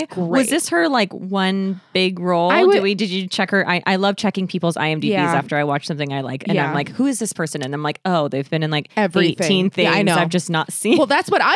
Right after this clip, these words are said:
Speaker 2: thought too, 'cause
Speaker 1: Right.
Speaker 2: I don't watch anything. And I was like, "Oh, this must be someone that's huge."
Speaker 1: Right.
Speaker 2: And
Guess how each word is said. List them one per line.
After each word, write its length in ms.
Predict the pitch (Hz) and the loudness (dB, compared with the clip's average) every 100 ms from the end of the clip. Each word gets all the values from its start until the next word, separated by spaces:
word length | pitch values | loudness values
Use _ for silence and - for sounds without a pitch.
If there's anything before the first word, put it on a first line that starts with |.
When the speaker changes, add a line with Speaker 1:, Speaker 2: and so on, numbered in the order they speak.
| 523 | 2
Speaker 2:
thought 240 | 175 349 | 2 2
too, 160 | - 294 | 0 0
'cause 80 | 196 | 2
Speaker 1:
Right. 60 | 160 | 2
Speaker 2:
I 100 | 208 | 2
don't 240 | 247 202 214 | 2 2 2
watch 300 | 254 - - | 0 0 0
anything. 540 | 240 269 - 175 175 | 0 2 2 0 0
And 100 | 190 | 0
I 80 | 190 | 2
was 160 | 196 202 | 2 2
like, 220 | 196 - | 0 0
"Oh, 120 | 214 | 0
this 260 | 196 185 - | 2 -2 0
must 260 | 202 190 - | 0 0 -2
be 140 | 190 | -2
someone 460 | - 196 180 185 175 | 0 0 2 2 2
that's 240 | 165 - | 0 -4
huge." 640 | - - 262 135 147 - | -8 -2 0 0 -2 -4
Speaker 1:
Right. 340 | 190 156 143 - _ _ | -2 -2 -4 -12 _ _
Speaker 2:
And 480 | 208 190 170 165 160 | 0 2 2 -2 -4